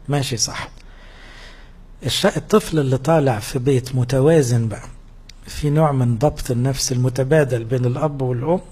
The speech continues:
تأكدوا إنه بيعمل control على نفسه بسهولة من غير ما حد يعلمه كتير، تطلع نفسيته سوية، لأنه ت-، اتعود إنه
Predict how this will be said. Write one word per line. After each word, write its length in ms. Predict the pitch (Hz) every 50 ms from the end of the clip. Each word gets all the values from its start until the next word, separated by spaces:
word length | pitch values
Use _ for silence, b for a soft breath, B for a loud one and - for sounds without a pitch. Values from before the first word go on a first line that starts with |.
| - - - - - - - - - - -
تأكدوا 760 | - - - 120 - - - - 202 202 190 202 185 - 165
إنه 300 | 160 170 170 175 175 175 - - - - b b b b b b b -
بيعمل 280 | 147 160 170 165 156 135
control 500 | - - 127 120 123 127 135 139 135 139
على 180 | 135 131 127
نفسه 360 | 127 135 127 - - - 135
بسهولة 500 | 120 120 120 - - - - 147 131 123
من 160 | 113 123 123 120
غير 200 | 131 165 151 147
ما 80 | 123
حد 300 | - - 147 143 127 120
يعلمه 480 | 123 117 113 120 120 120 127 123 120 113 113
كتير، 420 | - - - 107 107 - - - - - - - - - - - - - - - - B B B B B B B B -
تطلع 280 | - 143 131 135 131 123
نفسيته 520 | 120 120 104 - - - 139 135 135 131
سوية، 540 | 120 - - 127 123 131 131 120 110 107 95 - - B B B B B B B B B B B B B B B B B B - - - - - -
لأنه 400 | 127 123 135 127 123 127 127 127 127
ت-، 60 | -
اتعود 680 | 180 156 123 - 123 123 156 175 185 190 196 180 143 156
إنه 400 | 151 151 147 156 156 156 170